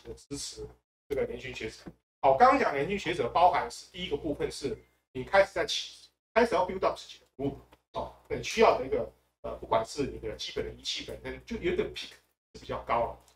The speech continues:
第二个部分，事实上是我们这里面计划里面的内容，也包含了第二个部分，有点比较类似像哥伦布找我们一开始哥伦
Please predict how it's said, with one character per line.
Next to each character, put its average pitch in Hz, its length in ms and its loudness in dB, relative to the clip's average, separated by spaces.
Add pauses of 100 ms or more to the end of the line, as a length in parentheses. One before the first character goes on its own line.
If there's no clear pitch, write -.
(240)
第 277 120 6
二 254 80 10
个 208 80 6
部 214 180 6
分， 196 100 0
事 - 160 -10
实 - 60 -12
上 - 180 -2
是 - 120 -14
我 117 160 -6
们 - 80 -12
这 214 100 4
里 - 100 0
面 170 140 -6
计 170 160 -8
划 165 200 2
里 - 60 -8
面 131 80 -8
的 147 60 -2
内 139 220 0
容， 110 200 -6 (220)
也 123 120 -2
包 170 200 6
含 - 100 2
了 123 60 -8
第 175 160 0
二 151 80 6
个 123 80 0
部 143 160 -6
分， - 220 -8
有 196 180 6
点 214 240 4
比 123 80 -16
较 170 160 2
类 170 240 6
似 147 240 -6
像 127 260 -4
哥 147 100 4
伦 127 140 0
布 120 200 -8
找 104 200 -4 (440)
我 - 80 -8
们 - 120 -16
一 - 40 -20
开 147 160 2
始 - 120 -4
哥 143 100 -2
伦 117 120 -4